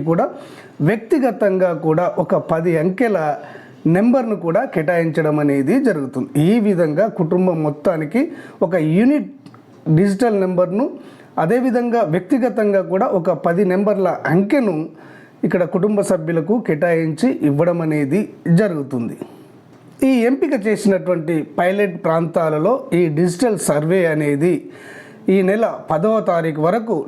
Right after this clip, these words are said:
నిర్వహించడం అనేది జరుగుతుంది. కాబట్టి ఈ డిజిటల్ సర్వే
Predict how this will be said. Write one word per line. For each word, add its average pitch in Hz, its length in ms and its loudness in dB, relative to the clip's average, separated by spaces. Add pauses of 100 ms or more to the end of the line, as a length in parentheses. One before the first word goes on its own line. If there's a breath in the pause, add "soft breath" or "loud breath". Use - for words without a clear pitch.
(100)
నిర్వహించడం 160 680 0
అనేది 147 340 2 (340)
జరుగుతుంది. 160 580 2 (720 loud breath)
కాబట్టి 247 440 0 (680)
ఈ - 20 6 (520)
డిజిటల్ 214 400 0 (400)
సర్వే 175 260 2